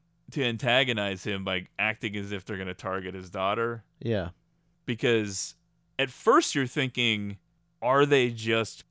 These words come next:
Speaker 1: gonna try to kidnap her from this game? Is that where this movie is going? They're gonna abduct his daughter? 'Cause it seems like they get a look at her and immediately want to.
Speaker 2: Mm-hmm. That's the way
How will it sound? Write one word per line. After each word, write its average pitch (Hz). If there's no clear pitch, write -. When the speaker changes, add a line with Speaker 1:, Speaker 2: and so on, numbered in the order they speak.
Speaker 1:
gonna 113
try 104
to 98
kidnap 104
her 101
from 95
this 92
game? 92
Is 123
that 120
where 120
this 104
movie 104
is 90
going? 76
They're 95
gonna 92
abduct 90
his 87
daughter? 87
'Cause 117
it 113
seems 247
like 147
they 104
get 123
a 113
look 147
at 113
her 104
and 101
immediately 104
want 117
to. 71
Speaker 2:
Mm-hmm. 107
That's 185
the 202
way 165